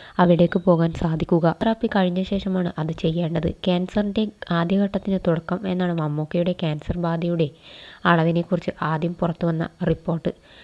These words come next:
റേഡിയേഷൻ തെറാപ്പിയിലെ ഏറ്റവും മുന്തിയ ചികിത്സാ രീതിയായ പ്രോട്ടോൺ തെറാപ്പി തന്നെ അദ്ദേഹത്തിന് ചെയ്യാമെന്ന് തീരുമാനിച്ചതും അങ്ങനെയായിരുന്നു. എന്നാൽ അഞ്ച് ദിവസത്തെ പ്രോട്ടോൺ തെറാപ്പിയിൽ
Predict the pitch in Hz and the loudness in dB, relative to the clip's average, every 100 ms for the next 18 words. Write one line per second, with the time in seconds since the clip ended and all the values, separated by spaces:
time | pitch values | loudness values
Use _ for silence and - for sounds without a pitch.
0 | - - 208 196 214 220 226 226 214 208 | -2 6 8 8 6 4 0 -2 0 0
1 | 202 214 202 170 156 151 180 190 196 185 | 0 0 0 2 0 0 0 0 0 2
2 | 180 - 185 156 147 160 175 180 175 175 | 0 0 -2 -2 -2 0 0 0 0 0
3 | 170 - 156 151 - 165 160 _ _ - | 0 0 0 0 -4 -4 -6 _ _ -2
4 | 180 180 - 185 175 175 180 180 170 151 | 0 0 0 0 0 0 0 2 2 0
5 | - - - - - - 165 170 170 180 | -2 -12 -20 -20 -8 -2 2 4 4 2
6 | 175 175 170 160 165 175 160 - 160 160 | 0 0 0 2 2 0 -2 0 0 2
7 | 165 160 170 156 - 151 151 156 156 151 | 0 0 0 0 0 -2 0 2 0 0
8 | 160 160 - - - - 196 208 220 - | -2 -4 -8 -20 -20 -2 2 4 2 0
9 | 185 185 - 214 220 214 208 175 180 160 | -2 -2 -2 0 0 2 0 0 2 2
10 | 160 175 185 185 185 185 175 156 | 2 -2 -2 0 0 0 -2 -2